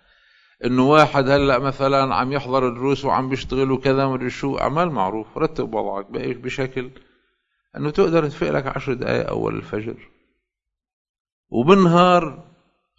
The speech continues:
هلأ واحد بيحتج إنه مدرسة، وواحد بشغل، وواحد بس إذا بده ياكل سندويشة، إذا بده يروح لشغلة معينة، قادر بيطلع وقت، حتى موظف ومدري شو، بيطلع وقت من، من،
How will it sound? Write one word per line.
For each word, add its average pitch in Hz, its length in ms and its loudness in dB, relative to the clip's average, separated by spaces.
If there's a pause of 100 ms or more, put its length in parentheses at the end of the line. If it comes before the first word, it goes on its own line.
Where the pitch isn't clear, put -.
(100)
هلأ 156 240 -4
واحد 143 500 0
بيحتج 127 540 -4
إنه 120 320 -6
مدرسة، 131 480 -2
وواحد 120 300 -4
بشغل، 123 420 -4
وواحد 113 380 -6
بس 110 180 -6
إذا 143 160 0
بده 139 220 0
ياكل 147 220 2
سندويشة، 120 640 -2 (840)
إذا 131 160 4
بده 135 260 4
يروح 139 220 4
لشغلة 131 440 0
معينة، 110 480 0
قادر 151 460 0
بيطلع 131 640 2
وقت، 123 360 2
حتى 170 400 0
موظف 127 540 0
ومدري 123 320 -4
شو، 131 200 -6
بيطلع 120 520 0
وقت 117 440 0
من، 110 300 -6
من، 104 440 -8